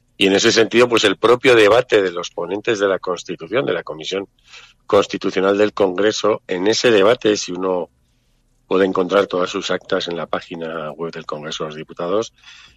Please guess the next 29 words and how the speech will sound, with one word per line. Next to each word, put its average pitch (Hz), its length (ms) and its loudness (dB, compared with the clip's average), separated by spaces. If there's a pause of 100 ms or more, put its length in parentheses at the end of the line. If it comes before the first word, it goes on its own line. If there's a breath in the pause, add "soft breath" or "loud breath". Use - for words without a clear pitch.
(100)
jamás 110 380 2
se 139 140 2
mencionó 104 560 4
nada 113 220 6
que 101 80 2
tuviera 95 300 0
que 95 80 -2
ver 98 160 -2
con 92 200 -2
la 85 160 -4
dictadura, 95 880 -4
jamás 92 340 -6
se 107 200 -2
mencionó 95 600 -4 (520 loud breath)
nada 101 220 4
que 98 100 2
tuviera 98 280 4
que 95 100 2
ver 95 120 2
con 95 160 2
el 90 120 0
anterior 87 560 -4
periodo 92 380 -2
democrático, 90 640 -6
que 85 60 -12
fue 87 160 -12
la 87 60 -10
Segunda 87 340 -12
República, 92 640 -12